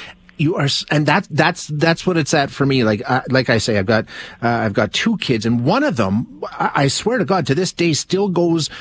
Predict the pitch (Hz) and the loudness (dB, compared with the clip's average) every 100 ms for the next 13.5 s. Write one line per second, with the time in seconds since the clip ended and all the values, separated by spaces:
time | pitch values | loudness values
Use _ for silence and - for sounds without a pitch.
0 | - - 151 190 160 151 139 - - 233 | -20 -6 0 2 2 2 0 -2 0 0
1 | - 147 127 135 - 160 156 185 - 185 | 2 2 2 0 2 0 2 0 0 0
2 | 170 156 139 131 135 143 135 139 110 107 | 0 2 2 2 2 2 2 2 0 0
3 | 127 139 160 226 - - - 131 131 - | 2 2 2 0 -2 -14 -2 0 2 0
4 | 127 - 165 175 190 226 196 143 120 123 | -2 2 2 4 2 2 0 2 2 2
5 | 107 113 175 196 - 180 180 - - - | 0 0 2 2 2 2 2 0 -6 0
6 | 170 214 247 311 247 202 175 156 - 165 | 2 2 2 0 2 2 2 0 0 0
7 | 143 127 - 196 143 160 107 123 - 175 | 0 -4 0 0 0 0 0 0 0 0
8 | 175 - 226 214 220 180 180 - - 180 | -2 -2 0 2 2 2 0 -2 -2 0
9 | 175 147 156 147 156 151 165 156 147 143 | 2 2 2 2 0 2 0 0 2 0
10 | 127 113 175 151 165 156 143 135 - 175 | 0 0 2 2 0 0 0 -2 0 0
11 | 190 180 165 139 139 131 123 135 151 156 | 2 2 0 0 0 2 2 0 0 -2
12 | - 226 247 - 107 170 143 127 123 123 | 0 -2 -2 -6 -4 -2 0 2 2 2
13 | 117 98 104 - 110 | 2 0 2 2 2